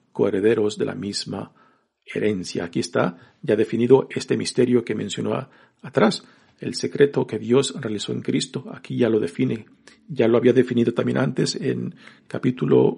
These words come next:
dos, pero aquí otra vez lo menciona y ya lo pones ma-, más claramente.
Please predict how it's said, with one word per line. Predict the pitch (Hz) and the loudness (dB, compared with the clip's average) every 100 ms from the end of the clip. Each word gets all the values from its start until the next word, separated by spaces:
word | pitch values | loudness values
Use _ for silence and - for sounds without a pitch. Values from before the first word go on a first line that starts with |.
| 185 | -2
dos, | 127 190 214 - - - | 6 8 8 2 -20 -12
pero | - - | -2 0
aquí | 110 131 | 2 2
otra | - | 4
vez | 123 147 - | 4 2 -2
lo | 131 120 | 0 0
menciona | 117 104 104 - 131 123 113 - - _ | 0 -4 -4 -2 2 2 2 -4 -12 _
y | - | 2
ya | 113 | 4
lo | 113 | 6
pones | - 120 117 | 4 2 -2
ma-, | 123 117 123 - _ | -2 -2 -2 -4 _
más | - 127 - | -6 -4 -4
claramente. | 120 104 95 92 85 - | -2 -2 -2 -6 -6 -8